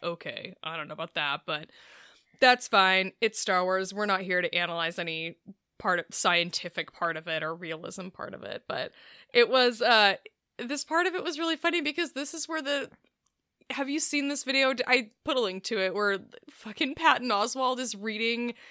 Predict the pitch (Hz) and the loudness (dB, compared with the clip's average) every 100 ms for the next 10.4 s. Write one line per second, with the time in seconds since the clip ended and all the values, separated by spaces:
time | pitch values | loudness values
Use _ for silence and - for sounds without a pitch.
0 | - - 233 - 214 202 208 220 214 - | -14 -6 -6 -4 -2 0 2 2 2 0
1 | 226 233 214 214 - 196 - 202 196 180 | 0 0 -2 -6 -2 -2 -4 -8 -4 0
2 | 185 202 - _ - _ 233 226 214 - | 0 -4 -10 _ -20 _ 0 2 2 -2
3 | - 226 208 220 226 220 220 226 202 214 | -8 -8 -2 4 4 6 4 2 0 -2
4 | - 196 185 185 185 175 170 165 190 175 | 0 0 0 -2 0 -2 -6 -4 -2 -2
5 | 175 175 175 170 160 - - 208 - - | -2 -4 -2 -2 -2 -4 -4 -2 -2 2
6 | 220 208 214 208 185 185 202 196 - 190 | 4 2 0 -4 -2 -4 -6 -6 -6 -8
7 | - 190 180 - - - - - _ _ | -4 -4 -4 -8 -20 -20 -20 -20 _ _
8 | _ _ _ - 269 294 294 - 277 247 | _ _ _ 4 6 6 2 2 4 4
9 | 220 233 - _ - - - - 370 311 | 4 0 0 _ -16 -4 0 4 6 4
10 | 269 294 240 | 4 -2 -2